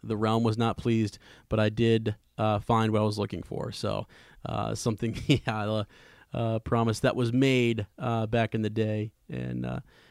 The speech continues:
yeah, and then, uh, we were getting on, um, Sir Gibbs about, uh,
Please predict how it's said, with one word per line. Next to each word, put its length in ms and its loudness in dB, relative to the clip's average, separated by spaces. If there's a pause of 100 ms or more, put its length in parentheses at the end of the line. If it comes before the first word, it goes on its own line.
(120)
yeah, 320 0 (100)
and 140 4
then, 220 4
uh, 240 4
we 100 12
were 80 12
getting 240 8
on, 320 4
um, 380 2 (540)
Sir 160 2
Gibbs 260 6
about, 360 0
uh, 320 2